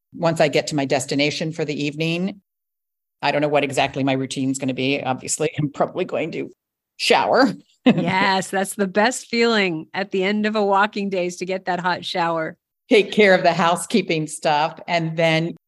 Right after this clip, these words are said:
Speaker 1: depending on the time of day I get in, wander around and explore the village,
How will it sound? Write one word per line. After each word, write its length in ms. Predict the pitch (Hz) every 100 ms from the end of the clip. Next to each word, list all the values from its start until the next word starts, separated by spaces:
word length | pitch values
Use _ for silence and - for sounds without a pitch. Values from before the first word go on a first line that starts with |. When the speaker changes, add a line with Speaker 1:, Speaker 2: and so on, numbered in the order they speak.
| _ _ _ _ _ -
Speaker 1:
depending 320 | 165 175 180
on 80 | 175
the 80 |
time 180 | 165 170
of 80 | 165
day 220 | 151 160
I 80 | 185
get 160 | 147 160
in, 240 | 202 180
wander 360 | 139 156 175 160
around 340 | 156 156 170
and 40 |
explore 460 | 135 - - 165 165
the 80 | 160
village, 520 | 151 180 185 175 -